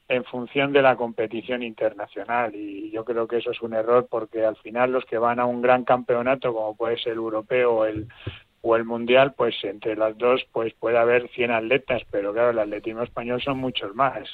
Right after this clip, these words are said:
Entonces yo creo que, como se ha hecho en otras ocasiones, alguien,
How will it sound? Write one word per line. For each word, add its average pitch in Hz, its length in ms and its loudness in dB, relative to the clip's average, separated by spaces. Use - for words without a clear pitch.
Entonces 120 460 -2
yo 127 140 6
creo 131 320 4
que, 123 340 2
como 117 280 2
se 131 120 2
ha 135 40 8
hecho 135 160 0
en 139 80 0
otras 135 300 2
ocasiones, 143 720 6
alguien, 143 600 4